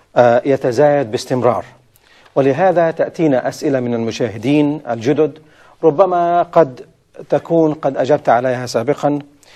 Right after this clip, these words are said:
فهل لديك مانع من الرد عليهم؟ آه، قد ورد إلينا السؤال التالي: آه، هل من حق أي إنسان أن يفحص الكتب السماوية وبشكل خاص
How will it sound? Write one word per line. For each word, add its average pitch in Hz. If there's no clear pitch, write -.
فهل 180
لديك 156
مانع 147
من 135
الرد 131
عليهم؟ 120
آه، 127
قد 127
ورد 170
إلينا 151
السؤال 139
التالي: 143
آه، 139
هل 190
من 160
حق -
أي 180
إنسان 113
أن 135
يفحص 147
الكتب 131
السماوية 127
وبشكل 131
خاص 135